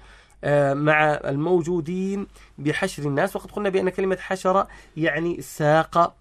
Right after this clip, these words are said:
وقشر و-، آه، والجمع مع سوق، إذن الحشر هو الجمع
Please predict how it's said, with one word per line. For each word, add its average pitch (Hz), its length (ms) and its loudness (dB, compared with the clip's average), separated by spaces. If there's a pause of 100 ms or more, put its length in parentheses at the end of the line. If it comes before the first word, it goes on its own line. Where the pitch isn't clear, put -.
(160)
وقشر 160 800 0
و-، 143 480 0 (600)
آه، 139 640 -4
والجمع 143 1120 2 (440)
مع 156 460 4
سوق، - 400 4
إذن 123 280 -6
الحشر 180 380 -6
هو 143 180 0
الجمع 151 520 2